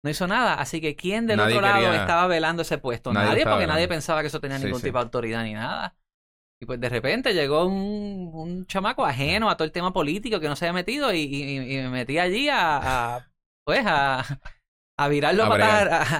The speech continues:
Speaker 1: a, a, a, a ponerle una perspectiva distinta. A mí,
Speaker 2: Claro.
Speaker 1: a mí me dijeron, "No hables de open source en
Speaker 2: En
Speaker 1: el
Speaker 2: el
Speaker 1: gobierno.
Speaker 2: gobierno.
Speaker 1: No hables de eso. Eso es tabú". No, es, es Microsoft,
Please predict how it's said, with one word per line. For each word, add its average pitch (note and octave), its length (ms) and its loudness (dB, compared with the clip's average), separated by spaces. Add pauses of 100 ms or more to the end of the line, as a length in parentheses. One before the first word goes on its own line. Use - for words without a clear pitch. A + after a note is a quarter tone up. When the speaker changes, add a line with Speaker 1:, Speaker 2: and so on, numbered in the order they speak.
(480)
Speaker 1:
a, C#3+ 80 -8
a, A#2+ 420 -6
a, - 20 0
a C#3+ 80 0
ponerle D3+ 260 0
una G#3 100 2
perspectiva G3+ 460 0
distinta. F3+ 480 -2
A - 20 0
mí, G2+ 80 2
Speaker 2:
Claro. F#2 160 2
Speaker 1:
a C#3 40 -2
mí C#3+ 100 -4
me F3 100 -2
dijeron, E3 420 -2
"No C#3 200 2
hables E3+ 360 0
de B2+ 160 -2
open C3 360 0
source B2 560 -2 (520)
en A#2 120 -4
Speaker 2:
En A2 60 2
Speaker 1:
el - 20 -
Speaker 2:
el A2+ 60 2
Speaker 1:
gobierno. F#2 340 0
Speaker 2:
gobierno. - 180 -10 (140)
Speaker 1:
No A#2 180 -4
hables D3+ 200 2
de D3+ 100 2
eso. D3 320 -2 (520)
Eso D3 80 -4
es - 80 -6
tabú". F3 440 0 (280)
No, B2+ 320 -4
es, C3+ 340 -6 (540)
es - 100 -18
Microsoft, D3+ 680 -4